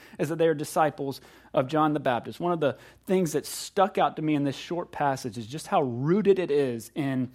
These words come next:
in sort of the mundane realities of life. Just the most ordinary day that we can imagine. John's not there with a big crowd.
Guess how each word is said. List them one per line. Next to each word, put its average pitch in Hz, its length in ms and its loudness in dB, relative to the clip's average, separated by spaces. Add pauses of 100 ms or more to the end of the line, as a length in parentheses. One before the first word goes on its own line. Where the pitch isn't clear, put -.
(260)
in 147 80 0
sort 180 160 0
of 156 80 -4
the 143 100 6
mundane 143 960 2
realities 120 580 0
of 107 120 -10
life. 92 400 -14 (760)
Just 185 200 -2
the 175 100 4
most 156 360 2 (140)
ordinary 226 640 6
day 151 420 2 (260)
that 170 80 4
we 165 140 6
can 165 120 2
imagine. 139 420 0
John's 240 340 2
not 170 220 2
there 175 200 6
with 185 120 4
a 156 40 2
big 147 240 0
crowd. 160 460 0